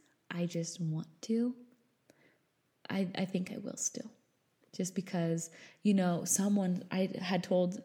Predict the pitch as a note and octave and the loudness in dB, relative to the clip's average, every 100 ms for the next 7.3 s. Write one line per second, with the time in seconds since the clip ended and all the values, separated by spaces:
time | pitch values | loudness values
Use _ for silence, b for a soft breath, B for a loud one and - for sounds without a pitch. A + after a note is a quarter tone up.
0 | - G3 G#3 F#3+ F#3 F3+ F3 F3 F3 F3+ | -6 0 2 2 0 0 2 2 2 -2
1 | F3 F#3+ F#3 F3+ F3 F3 - F#3 F3+ E3+ | -2 -2 0 2 2 0 -2 -4 -2 0
2 | E3+ F3 E3+ E3 - - E3+ E3+ B B | -2 -2 -2 -2 -4 0 0 -2 B B
3 | B B B _ F3+ F3 D#3+ E3+ F#3+ C4+ | B B B _ 0 2 2 -2 0 0
4 | C#4+ D#4 F4+ D#4 D4 C4+ B3 - G#3 G#3+ | 0 -2 2 6 8 8 6 4 6 6
5 | G3 F#3+ G3 A#3+ C4+ C4+ - B3+ B3+ A#3+ | 6 4 0 2 2 2 4 4 4 6
6 | C4+ D4+ C#4+ B3 - B3 A#3+ B3 A#3+ A#3+ | 6 6 4 4 4 4 6 4 6 8
7 | G#3 F3 | 10 6